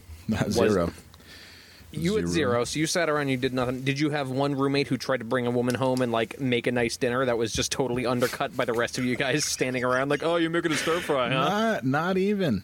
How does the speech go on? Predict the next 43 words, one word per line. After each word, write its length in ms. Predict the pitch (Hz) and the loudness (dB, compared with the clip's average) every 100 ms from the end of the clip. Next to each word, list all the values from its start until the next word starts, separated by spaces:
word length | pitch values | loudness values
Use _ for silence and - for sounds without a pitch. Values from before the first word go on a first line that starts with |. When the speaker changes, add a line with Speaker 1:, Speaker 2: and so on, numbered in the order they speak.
| - | -2
Speaker 1:
No, 240 | 127 135 | 0 2
it 80 | 131 | 2
was 240 | 113 117 101 | 2 0 0
very, 520 | 117 120 123 120 113 | 0 2 2 2 2
uh, 200 | 113 98 | 2 2
I 60 | 117 | 2
didn't 180 | 117 | 2
even 240 | 117 117 110 | 2 2 2
really 160 | 107 | 2
think 260 | 107 104 87 | 0 -2 -4
about 280 | 85 78 82 | -2 -2 0
it, 80 | 85 | 0
honestly. 480 | 85 87 87 98 98 - - - - 85 | 0 -2 -2 -2 -4 -8 -20 -20 -10 -4
It 100 | 92 | -2
was 220 | 92 98 | -2 0
one 140 | 107 | 0
of 60 | 101 | 0
those 200 | 101 - | 0 -2
things. 440 | 110 95 104 120 | -2 0 -2 0
I, 220 | 101 90 92 | 0 0 2
uh, 240 | 92 92 | 2 0
saw 300 | 90 113 104 | 0 0 0
some 320 | 98 104 95 - - - - - - | 0 0 -2 -4 -16 -20 -20 -20 -18
very 300 | - 120 143 | -4 -2 0
nice, 540 | 98 90 87 90 - - | 0 0 0 -2 -2 -2
um, 440 | 82 80 80 80 - - - - - - - _ - - | -2 -2 -2 -4 -6 -18 -20 -20 -20 -20 -20 _ -16 -2
you 80 | 95 | 0
know, 140 | 78 87 - - - | 0 -4 -16 -12 -6
I 40 | |
saw 160 | 98 92 | 0 0
some 160 | 90 | 2
very 280 | 80 82 82 | 2 4 4
nice 260 | 82 82 - | 4 4 2
things 320 | - 85 85 | 2 4 2
on 80 | 76 | 0
Instagram 720 | 64 - - 85 85 87 101 - - - | -2 -2 -2 2 2 2 0 -4 -12 -6
about 320 | 98 120 - - - - - - - - 71 | -4 -6 -8 -14 -20 -20 -20 -20 -20 -14 -8
some 220 | - 69 | -4 0
people 240 | 85 80 | 0 0
very 200 | 78 76 | -2 -2
much 200 | 76 76 | -2 -2
in 140 | 69 69 | -2 0
love. 500 | 78 85 107 - | 2 2 0 -6